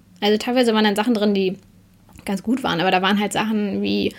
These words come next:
Matcha-Pulver, was, äh, ja, es ist schon nett, aber ich freue mich jetzt nicht über eine Packung Matcha-Pulver. Oder dann, ähm, irgendwie Studentenfutter.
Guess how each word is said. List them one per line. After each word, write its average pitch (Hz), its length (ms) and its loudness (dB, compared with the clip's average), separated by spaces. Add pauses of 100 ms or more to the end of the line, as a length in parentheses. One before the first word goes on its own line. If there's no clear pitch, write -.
(300)
Matcha-Pulver, 202 1300 4 (720)
was, - 320 -2
äh, 170 420 -6
ja, 196 240 4
es 233 100 2
ist - 120 -4
schon 214 160 4
nett, 220 200 2
aber 185 320 0 (800)
ich - 140 -8
freue 202 160 2
mich 233 100 4
jetzt 202 160 -2
nicht 208 120 0
über 196 100 2
eine 180 80 -2
Packung 180 460 -6
Matcha-Pulver. 311 560 0 (720)
Oder 254 320 6
dann, 202 380 -2
ähm, 180 640 -8 (100)
irgendwie 208 200 -2
Studentenfutter. 208 840 -6